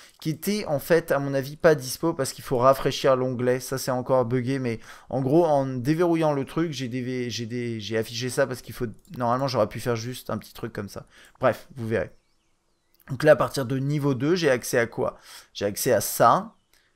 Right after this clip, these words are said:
Tous ces trucs-là, je peux les crafter déjà, mais il va falloir les ressources. Alors, pour le coup, je vais me les donner, les ressources, parce que c'est, euh, ça fait chier sinon. <laughs> Euh, donc on va faire ça, je vais me donner, euh, du bois.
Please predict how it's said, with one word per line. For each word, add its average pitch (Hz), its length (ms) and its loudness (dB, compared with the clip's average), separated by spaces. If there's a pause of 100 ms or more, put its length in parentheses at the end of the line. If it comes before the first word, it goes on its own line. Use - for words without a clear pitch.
(140)
Tous - 140 -20
ces 156 240 -8
trucs-là, 147 760 0
je - 140 -12
peux - 160 -2
les 190 160 2
crafter 151 460 2
déjà, 131 520 0 (360)
mais 139 400 2
il 135 100 -6
va 120 140 2
falloir 143 460 4
les 139 120 0
ressources. 127 480 -4 (240)
Alors, 127 380 4
pour 143 160 0
le 156 100 2
coup, 175 220 -2
je 139 120 0
vais 139 60 0
me 135 80 -4
les 131 120 -2
donner, 131 360 -2
les 185 80 0
ressources, 120 460 -6
parce 107 220 -10
que 113 200 -8
c'est, 101 340 -8
euh, 90 140 -4 (220)
ça - 100 -10
fait - 220 -12
chier - 180 -8
sinon. 120 380 -8
<laughs> - 40 -12 (1500)
Euh, 50 560 -2
donc 92 240 -10
on 110 40 -4
va 101 140 -4
faire 101 220 -2
ça, 135 340 2
je 113 80 -4
vais 113 100 -4
me 113 120 -4
donner, 120 520 -4
euh, - 280 -6
du 117 180 -12
bois. 131 460 2